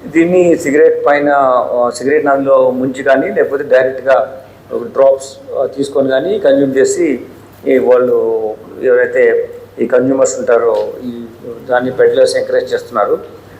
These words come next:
ఆ, because it gives, ఆ, bigger, ఆ, kind of, ఆ, their, ఆ, యాక్టివిటీకి ఫైనాన్షియల్ గెయిన్స్ ఎక్కువ వస్తాయి కాబట్టి దీంట్లో ఉన్నారు. కానీ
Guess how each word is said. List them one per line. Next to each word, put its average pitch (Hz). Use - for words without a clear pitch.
ఆ, 123
because 139
it 135
gives, 156
ఆ, 135
bigger, 117
ఆ, 113
kind 117
of, 113
ఆ, 113
their, 117
ఆ, 107
యాక్టివిటీకి 120
ఫైనాన్షియల్ 131
గెయిన్స్ 131
ఎక్కువ 123
వస్తాయి 127
కాబట్టి 123
దీంట్లో 127
ఉన్నారు. 117
కానీ 147